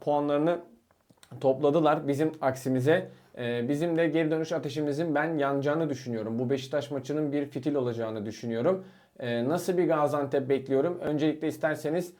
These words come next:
on birleriyle başlayalım. Kalelerinde genç bir kaleci var. Burak Bozan var. Burak Bozan'ın kalede olmasını bekliyorum.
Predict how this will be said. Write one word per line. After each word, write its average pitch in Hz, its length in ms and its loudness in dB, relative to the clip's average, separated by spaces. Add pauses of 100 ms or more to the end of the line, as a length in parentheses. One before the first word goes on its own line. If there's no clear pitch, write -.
(240)
on 165 240 4
birleriyle 120 480 2
başlayalım. 127 540 0 (340)
Kalelerinde 175 680 2
genç 165 640 -2
bir 160 140 2
kaleci 165 340 2
var. 131 200 4
Burak 143 280 2
Bozan 160 360 2
var. 165 220 2
Burak 151 260 0
Bozan'ın 156 300 0
kalede 147 280 0
olmasını 165 500 -2
bekliyorum. 170 580 0